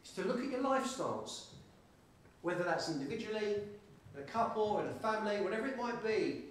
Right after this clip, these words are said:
You've got kids, get the kids involved. Look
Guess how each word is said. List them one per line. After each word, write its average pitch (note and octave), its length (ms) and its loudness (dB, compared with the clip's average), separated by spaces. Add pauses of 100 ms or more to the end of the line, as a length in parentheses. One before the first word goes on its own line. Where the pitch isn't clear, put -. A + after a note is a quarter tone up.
You've - 80 -12
got - 160 -4
kids, - 300 -6
get A2+ 180 -8
the - 40 -12
kids G#3+ 220 -4
involved. C3 460 -2 (280)
Look G3+ 440 0